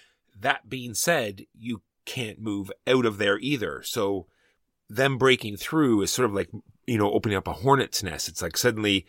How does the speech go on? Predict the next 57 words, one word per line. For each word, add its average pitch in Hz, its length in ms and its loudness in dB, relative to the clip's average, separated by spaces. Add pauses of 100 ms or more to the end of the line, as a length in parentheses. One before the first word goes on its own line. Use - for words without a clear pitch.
(120)
where 95 400 6
you 90 180 -4
can't 110 240 -4
really 95 280 -2
interact 95 380 0
with 95 120 -6
each 82 180 -6
other, 90 380 0
now 92 260 0
they've 87 240 -2
made 90 240 -6
this 85 220 -4
path 101 400 -4
where 85 140 -2
you 85 120 -4
can, 87 180 -8
you 82 100 -6
know, 80 160 -8 (220)
you 95 100 -6
know, 85 100 -4
bust 87 320 -2
out 95 140 2
all 90 120 2
of 80 80 -2
your 78 120 -4
troops. - 320 2
So, 95 120 -2 (400)
so 101 300 0 (520)
the 98 460 4
incentive 139 480 2
for 117 140 -4
them 104 140 2
to 90 80 -6
do 117 160 2
that 92 200 2
is 90 160 -8
not 98 180 2
there 90 180 -2
either, 98 200 2
never 85 200 -4
mind 87 200 -4
the 78 60 -12
fact 85 220 -6
that 80 80 -8
it 82 80 -8
takes 87 200 -6
a 80 60 -12
bunch 80 180 -8
of - 80 -16
troops 87 300 -8
to - 80 -18
do 98 160 -2
so. 60 320 -8 (840)
So, 107 220 0
like 135 180 4
I 127 40 -4
said, 104 320 -2